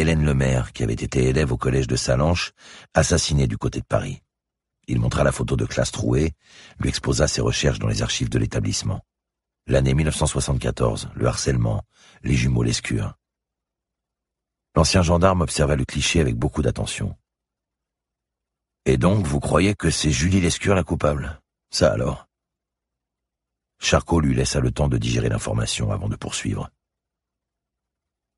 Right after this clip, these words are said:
Nos investigations nous indiquent qu'elle n'est pas seule dans le coup,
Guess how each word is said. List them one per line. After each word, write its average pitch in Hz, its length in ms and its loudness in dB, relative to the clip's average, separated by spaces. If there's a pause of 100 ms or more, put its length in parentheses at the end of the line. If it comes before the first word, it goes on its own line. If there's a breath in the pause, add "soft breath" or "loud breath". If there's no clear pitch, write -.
(260)
Nos 82 180 4
investigations 95 560 2
nous 85 160 2
indiquent 87 240 0
qu'elle 80 200 -2
n'est 80 120 2
pas 92 140 2
seule 85 200 0
dans 76 120 0
le 67 40 -2
coup, 78 280 0